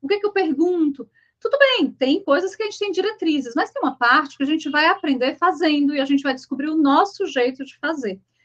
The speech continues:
Então, pra se sentir mais seguro, é a supervisão que eu acho que vai ajudar a ir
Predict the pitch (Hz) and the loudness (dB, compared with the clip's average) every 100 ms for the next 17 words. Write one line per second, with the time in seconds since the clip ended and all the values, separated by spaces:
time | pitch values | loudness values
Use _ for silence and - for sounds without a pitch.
0 | _ - 226 311 359 392 - 370 554 440 | _ -18 -4 2 4 2 4 4 4 -2
1 | 339 277 247 208 214 - 233 370 330 277 | -2 -4 -4 -8 -10 -6 2 4 4 4
2 | 320 - 392 381 415 403 311 330 349 320 | 2 0 0 2 2 0 0 -2 -2 -4
3 | 320 311 294 302 320 381 262 233 311 381 | -4 -4 0 0 0 -2 0 4 4 2
4 | - _ _ 359 381 381 466 | -6 _ _ 4 6 6 4